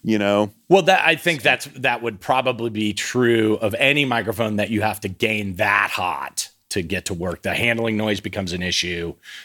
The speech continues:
Speaker 2: The,
Speaker 1: It,
Speaker 2: you know.
Speaker 1: it's the, the, yeah, the, the finer points, because, you
Speaker 2: Yeah.
Speaker 1: know, all the other mics we, with him, we equally had to gain as hot.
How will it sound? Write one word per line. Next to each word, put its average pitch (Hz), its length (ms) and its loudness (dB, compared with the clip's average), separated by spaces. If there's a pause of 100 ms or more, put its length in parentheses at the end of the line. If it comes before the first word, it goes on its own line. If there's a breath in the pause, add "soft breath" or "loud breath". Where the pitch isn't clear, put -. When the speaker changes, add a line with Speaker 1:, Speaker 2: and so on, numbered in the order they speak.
Speaker 2:
The, 95 280 -2
Speaker 1:
It, 175 120 8
Speaker 2:
you 175 60 -10
know. 165 60 4
Speaker 1:
it's 160 260 -2 (400)
the, 135 300 6
the, 120 340 2
yeah, 123 220 4
the, 107 320 4
the 113 100 2
finer 135 760 0
points, 104 480 -2
because, 120 340 0
you 120 80 -2
Speaker 2:
Yeah. 117 80 6
Speaker 1:
know, - 40 4
all 135 180 6
the 120 100 2
other 160 160 4
mics 107 340 -2
we, 107 160 -4
with 113 240 4
him, 110 200 -2
we 104 120 -2
equally 127 300 2
had 107 180 4
to 101 40 -10
gain 101 240 -2
as 95 120 -6
hot. 95 300 2